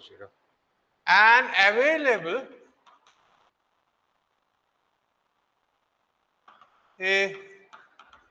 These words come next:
single battery supply of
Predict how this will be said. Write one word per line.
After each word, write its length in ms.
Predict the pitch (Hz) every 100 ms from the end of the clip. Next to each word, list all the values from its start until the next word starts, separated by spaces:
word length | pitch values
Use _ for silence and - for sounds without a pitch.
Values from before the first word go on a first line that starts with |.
| _ _ _ _ _ _ - - _ _ _ _ _
single 680 | _ - 269 269 285 302 302
battery 480 | 240 220 208 214 196
supply 720 | 180 165 131 131 127 165 240 - - _ _ _ _ _ _ _ _ _ _ _ _ _ _ _ _ _ _ _ _ _ _ _ _ _ _ _ _ _ _ _ _ _ _ _ _ _ _ _ _ _ _ _ - - _ -
of 220 | 160 214